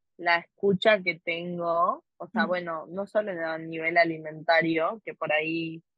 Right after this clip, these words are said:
Speaker 1: es como, sé exactamente qué quiero comer, por ahí mis <laughs> amigas se ríen, porque es
Speaker 2: <laughs>
Speaker 1: como, "Bueno, amiga, no sé qué comer", me dicen, ¿no? Y yo, "Bueno, amiga, a ver, ¿qué querés? ¿Algo frío, caliente?". Empiezo, ¿no?
Speaker 2: <laughs>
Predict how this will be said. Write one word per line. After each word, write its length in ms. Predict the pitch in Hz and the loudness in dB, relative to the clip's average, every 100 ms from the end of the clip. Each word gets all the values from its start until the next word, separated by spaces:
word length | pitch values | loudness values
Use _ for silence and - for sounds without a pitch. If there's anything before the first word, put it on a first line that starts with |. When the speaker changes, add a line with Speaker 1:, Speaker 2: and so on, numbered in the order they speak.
| _ _ _ _ | _ _ _ _
Speaker 1:
es 120 | 180 - | -18 -4
como, 560 | 180 170 160 151 - _ | -2 2 2 2 0 _
sé 180 | _ 196 | _ 4
exactamente 1040 | 190 - 214 202 190 202 190 185 180 196 180 | 4 4 6 6 4 2 2 0 2 -2 2
qué 220 | 190 180 | 2 2
quiero 320 | - 190 185 180 | 0 2 2 -2
comer, 540 | 165 165 175 180 233 | -6 0 2 2 -4
por 140 | - 175 | -10 -10
ahí 120 | 185 | -4
mis 160 | 226 226 | -2 0
<laughs> 20 | |
amigas 360 | 185 196 254 240 | 6 8 8 4
se 100 | - - | -6 -2
ríen, 460 | 170 185 185 180 | 4 6 6 4
porque 240 | 170 165 208 214 - 262 - _ 247 247 | -8 -8 -8 -10 -10 -14 -14 _ -8 2
es 140 | 190 | 6
Speaker 2:
<laughs> 20 | |
Speaker 1:
como, 400 | 262 190 180 165 | 8 10 8 8
"Bueno, 280 | - 196 214 | 6 6 8
amiga, 500 | 208 214 208 208 208 - | 6 4 4 6 4 0
no 180 | 208 277 | -8 -8
sé 260 | - 285 262 | -4 -4 -2
qué 140 | 262 | 2
comer", 380 | 208 202 202 196 | 4 6 4 2
me 100 | 180 | -2
dicen, 420 | 175 175 175 165 | -4 -4 -4 -4
¿no? 240 | 160 185 302 _ _ _ | -6 -6 -8 _ _ _
Y 80 | 196 | 0
yo, 60 | 220 | 6
"Bueno, 200 | 240 233 | 8 6
amiga, 360 | 220 220 214 175 | 4 6 8 10
a 40 | |
ver, 240 | 165 151 - _ _ _ _ _ _ | 8 4 -12 _ _ _ _ _ _
¿qué 120 | 233 | 2
querés? 220 | 214 190 196 | 2 4 2
¿Algo 400 | 190 196 190 - | 0 0 -2 -4
frío, 440 | 202 214 240 269 254 | -10 -6 -2 -4 -2
caliente?". 880 | 185 175 185 196 190 208 208 214 214 | -4 0 0 0 -2 0 2 2 -2
Empiezo, 480 | - 359 370 370 - | 6 8 8 4 0
¿no? 240 | 349 - | -4 -6
Speaker 2:
<laughs> 260 | 320 - | -14 -16